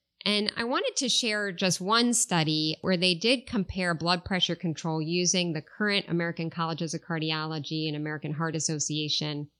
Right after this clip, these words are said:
and other guideline recommendations of blood pressure less than one thirty over eighty millimeters of mercury compared to the previously recommended blood pressure target of less than one forty over ninety millimeters of mercury.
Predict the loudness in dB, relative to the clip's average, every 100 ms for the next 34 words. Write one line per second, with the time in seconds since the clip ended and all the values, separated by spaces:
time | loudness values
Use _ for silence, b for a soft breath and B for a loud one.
0 | -2 2 4 4 2 2 2 0 -2 -4
1 | -4 -4 -2 -2 -2 -4 -2 -2 -2 -2
2 | -2 -2 -4 -2 -4 -4 -10 _ _ 2
3 | 4 4 0 0 -2 -2 -2 0 0 0
4 | 0 0 0 -2 -2 -2 -2 -2 -2 -2
5 | -2 -4 -6 -4 -2 -4 b b b _
6 | 4 4 4 4 2 0 0 0 0 0
7 | -4 -6 -2 2 4 4 2 2 2 2
8 | 0 0 0 -4 -4 -4 -4 -4 -2 0
9 | -2 -6 -8 -14 -2 -2 2 0 0 -4
10 | -4 -4 -2 -4 -4 -4 -6 -6 -4 -4
11 | -4 -6 -6 0 0 2 0 -2 -4 -6
12 | -6 -4 -4 -6 -8 -8 -8 -6 -8